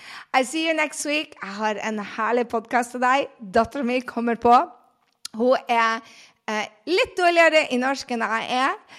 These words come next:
eh, men ekstremt dyktig på sosiale medier. Så gled deg. Og en av kundene mine tok, eh, fikk en hemmelig video fra oss som vi hadde på Mastermind. Eh, Henrik sendte den til henne, og nå har hun en reel som har bare gått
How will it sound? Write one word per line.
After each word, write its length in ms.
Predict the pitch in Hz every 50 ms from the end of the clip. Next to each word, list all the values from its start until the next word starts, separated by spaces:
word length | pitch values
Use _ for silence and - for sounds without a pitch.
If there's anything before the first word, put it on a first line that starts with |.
| - - _ _ -
eh, 220 | 233 233 240 247 - - -
men 180 | 262 269 277 320
ekstremt 960 | 349 285 - - - _ _ - 381 392 403 427 392 330 294 254 - - _ -
dyktig 300 | 262 240 - - 247 -
på 80 | 233 214
sosiale 540 | - 240 233 - - 226 214 214 214 202
medier. 420 | 208 214 214 214 208 208 202 - -
Så 220 | - - - 233 214
gled 380 | 202 233 247 254 254 254 220
deg. 240 | 220 190 196 202 - - -
Og 160 | 226 226 - - -
en 140 | 277 285 285
av 100 | 285 277
kundene 320 | - 262 254 262 269 262
mine 380 | 254 254 254 247 247 240 240 240 240 - - - - _ -
tok, 440 | - - 294 277 277 - - - 254
eh, 260 | 233 226 220 226 226
fikk 300 | 226 - 277 269 - 220
en 100 | 196 185
hemmelig 580 | - - - 220 214 240 254 277 294 311 320 302
video 360 | 285 285 285 247 277 285 285
fra 360 | 269 - 269 262 262 277 294
oss 80 | 339 -
som 140 | - 285 240
vi 60 | 220
hadde 240 | 214 233 240 247 247
på 140 | 269 254
Mastermind. 640 | 254 233 226 226 226 269 240 226 226 233 262 285 277 - - - - - - _ - -
Eh, 360 | 214 220 220 214 214 214 226 226 -
Henrik 400 | 233 233 240 240 269 - - -
sendte 340 | - - 240 226 220 233 233
den 140 | 226 226 233
til 140 | 226 247 233
henne, 240 | 247 269 294 330 370 - - - - - -
og 80 | - 233
nå 80 | 240
har 240 | 262 277 262 262 262
hun 220 | 247 233 233 240 233
en 260 | 226 233 220 220 214
reel 240 | 254 269 277 294 262
som 220 | - - 233 226
har 100 | 233 233
bare 280 | 220 208 233 226 226 214
gått 200 | 226 226 226